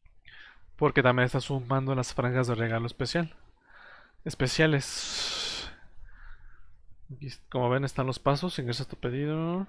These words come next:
para Jorge, Alma, Luis, Sofía, Javier, Pedro. Cada uno tiene distintos pedidos en ciclo ocho. Y, eh, aparte, bueno, tenemos las franjas. Invita a tres personas. Se hace aquí la sumatoria.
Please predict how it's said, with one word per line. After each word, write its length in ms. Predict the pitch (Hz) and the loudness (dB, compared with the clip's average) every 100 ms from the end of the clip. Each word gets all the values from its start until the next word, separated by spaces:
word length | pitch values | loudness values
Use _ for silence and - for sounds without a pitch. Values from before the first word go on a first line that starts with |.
| - - | -10 -8
para 340 | 127 117 117 | -6 -4 -6
Jorge, 520 | - 131 131 131 139 | -2 0 0 -2 -4
Alma, 320 | 127 127 127 | -2 -4 -4
Luis, 240 | 120 127 127 | -4 -4 -4
Sofía, 300 | 135 127 131 | -6 -4 -6
Javier, 280 | 123 123 120 | -4 -4 -2
Pedro. 380 | 135 135 175 180 | 0 2 0 -2
Cada 120 | 127 | -4
uno 240 | 123 123 120 | -4 -6 -6
tiene 460 | 131 120 120 127 - - - - - - - - | -6 -4 -4 -6 -14 -20 -20 -20 -20 -20 -14 -8
distintos 420 | 139 131 135 131 | -6 -6 -8 -8
pedidos 440 | - 123 127 123 | -2 0 0 0
en 140 | 117 113 | -6 -6
ciclo 360 | - 131 135 | -6 -4 0
ocho. 380 | 143 - 180 190 - - - - - - - _ | 0 0 -2 -2 -6 -20 -20 -18 -20 -20 -20 _
Y, 240 | 147 - 143 | -4 0 0
eh, 220 | 123 113 | 0 0
aparte, 380 | 113 - 117 117 | -2 0 -2 -2
bueno, 160 | 113 | -4
tenemos 300 | 117 113 113 | -4 -4 0
las 140 | 123 - | -2 2
franjas. 520 | 160 156 139 139 143 | 2 2 2 0 -2
Invita 400 | 143 123 117 120 | -6 -6 -6 -6
a 20 | |
tres 200 | 117 120 | -4 -4
personas. 760 | 131 117 127 127 139 143 - - - - - - - - - _ | -4 -2 -4 -2 -4 -4 -10 -16 -20 -20 -20 -20 -20 -20 -20 _
Se 260 | - - 127 | -20 -12 -8
hace 180 | 123 127 | -6 -8
aquí 180 | - 123 | -8 -4
la 120 | 120 | -4
sumatoria. 840 | - 117 113 - 127 123 131 147 | -4 -8 -4 -2 0 0 -2 -4